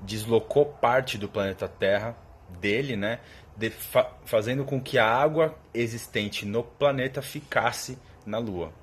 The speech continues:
que por sua vez ficou orbitando lá em torno dele, e até hoje temos ela aí maravilhosamente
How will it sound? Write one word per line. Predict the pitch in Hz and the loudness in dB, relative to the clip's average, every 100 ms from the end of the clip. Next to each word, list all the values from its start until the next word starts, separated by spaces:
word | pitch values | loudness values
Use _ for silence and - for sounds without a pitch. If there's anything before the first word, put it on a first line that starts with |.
| - | -20
que | - 98 | -16 -14
por | - 95 | -10 -8
sua | - 98 | -2 -2
vez | 95 95 98 | -2 -6 -6
ficou | - 98 101 95 98 - - - | -10 -6 -2 -2 -2 -10 -20 -10
orbitando | 95 95 98 - 98 95 98 | -6 -6 -6 -6 -6 -4 -2
lá | 107 87 95 - - | 0 0 -2 -8 -14
em | |
torno | - 95 95 | -6 -4 -4
dele, | 87 90 95 104 | -4 -4 -6 -10
e | 82 | -10
até | 90 - 98 | -8 -2 0
hoje | 90 90 | 0 -2
temos | - 92 92 92 | -8 -8 -6 -2
ela | 87 90 | -2 -2
aí | 85 | -4
maravilhosamente | 82 87 87 90 87 87 82 87 98 - 98 | -4 -4 -4 -4 -4 -4 -6 -8 -6 -8 -10